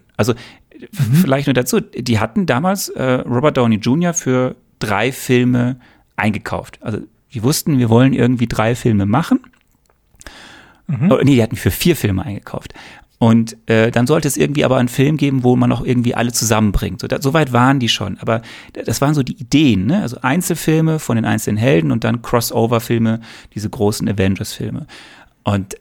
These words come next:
Speaker 1: dass das natürlich dann aber wirklich funktioniert hat, ähm, dass die da bei dies-, mit diesem allerersten Film den Grundstein gelegt haben, dass das so durch die Decke geht, das war eine Wette, weil es ist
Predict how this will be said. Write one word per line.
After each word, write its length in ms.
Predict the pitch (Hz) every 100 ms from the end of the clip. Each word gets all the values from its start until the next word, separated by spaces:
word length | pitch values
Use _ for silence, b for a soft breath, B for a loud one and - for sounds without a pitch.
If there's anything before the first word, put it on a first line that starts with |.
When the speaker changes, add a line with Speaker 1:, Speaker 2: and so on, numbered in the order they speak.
| _
Speaker 1:
dass 160 | - 135
das 100 | 117
natürlich 280 | 98 123
dann 120 | 113 95
aber 180 | 90
wirklich 280 | 101 - 104
funktioniert 800 | - 85 - - 85 117 226 -
hat, 220 | - - _ _ _ _ _
ähm, 560 | - 92 90 87 90 175 _ _ _ _ _ _
dass 300 | - 92 -
die 140 | 113 -
da 300 | 95 95 95
bei 140 | 95
dies-, 160 | - -
mit 80 |
diesem 220 | - 107 -
allerersten 480 | 120 127 107 -
Film 440 | - 127 143 107 90 _ _ _ - _ _ _ _ _ -
den 160 | 95 90
Grundstein 600 | 104 156 185 - 117 110
gelegt 400 | 104 104 110 107
haben, 200 | 95 95
dass 160 | 101
das 180 | - -
so 100 | 127
durch 160 | 123 -
die 80 |
Decke 240 | 127 170 117
geht, 280 | 95 92 - B B B B B _
das 240 | - -
war 100 | 95
eine 200 | 95 98
Wette, 300 | 107 - 95
weil 280 | 95 92 95 b b b b b b b _ _ _ _
es 200 | 117 -
ist 320 | 113 -